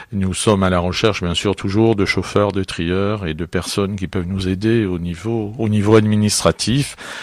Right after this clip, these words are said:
Euh, deux heures ou trois heures par semaine, euh, sont, sont suffisants pour, euh, euh, faire acte de,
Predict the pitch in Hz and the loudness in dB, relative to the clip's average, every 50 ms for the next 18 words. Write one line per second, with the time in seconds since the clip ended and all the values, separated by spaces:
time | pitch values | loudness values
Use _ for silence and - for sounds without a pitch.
0 | - - - _ - 92 82 82 92 104 110 104 98 95 107 113 113 113 98 92 | -14 -16 -14 _ -4 -2 -2 -2 -2 -2 -2 -2 -2 0 0 2 2 2 0 -2
1 | 92 - - 110 104 95 101 120 120 117 107 101 92 87 - 90 - - - - | -8 -2 2 2 2 2 2 2 2 2 2 0 -2 0 -2 -2 -2 -2 -6 -4
2 | 95 95 101 101 107 113 113 95 85 80 82 80 76 76 82 80 - _ _ _ | -2 0 0 0 0 0 0 -2 -4 -4 -4 -6 -6 -8 -10 -12 -16 _ _ _
3 | _ _ _ - - - 101 87 76 78 78 80 - - 90 87 87 - - 113 | _ _ _ -12 -8 -6 -4 -4 -4 -6 -8 -8 -8 -6 -6 -6 -6 -6 -6 -6
4 | 107 - - 95 82 76 87 92 101 110 117 117 101 - - 95 95 92 85 82 | -6 -4 -4 -4 -4 0 0 2 2 2 0 -2 -6 -6 -2 -2 -2 0 0 0
5 | 78 78 76 76 71 - - - - - - - - _ - - - 52 53 62 | 0 0 0 -2 -4 -6 -10 -16 -16 -16 -16 -18 -20 _ -10 -8 -6 -4 -4 -4
6 | 58 - - - - 92 80 90 95 92 - - - 87 78 73 87 80 78 78 | -6 -6 -6 0 0 2 6 6 4 4 2 -6 -6 -6 -6 -4 -6 -6 -6 -6
7 | 76 78 | -8 -8